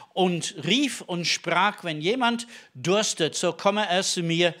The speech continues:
und trinke.‘ Dies aber sagte von dem Geist,“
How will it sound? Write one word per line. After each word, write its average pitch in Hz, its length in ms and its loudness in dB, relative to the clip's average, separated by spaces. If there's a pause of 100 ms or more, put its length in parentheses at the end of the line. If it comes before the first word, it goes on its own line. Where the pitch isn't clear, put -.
(340)
und 156 400 -2 (220)
trinke.‘ 170 600 0 (840)
Dies 254 320 2
aber 185 240 2
sagte 220 500 0
von 185 180 -2
dem 175 200 -2
Geist,“ 196 680 0